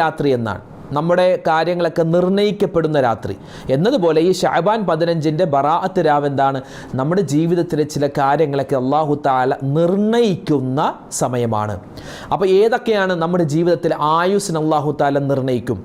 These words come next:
നമ്മുടെ ആയുസ് എത്രമാത്രം വേണമെന്ന് അല്ലാഹു തആല നിർണ്ണയിക്കുന്നത്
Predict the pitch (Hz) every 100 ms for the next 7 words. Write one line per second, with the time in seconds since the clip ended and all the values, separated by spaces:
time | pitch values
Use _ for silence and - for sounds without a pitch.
0 | - - - - - - - - 156 190
1 | 170 190 220 196 175 196 190 202 214 214
2 | 214 170 175 180 170 156 156 165 160 160
3 | 151 147 143 147 170 180 156 147 135 131
4 | 143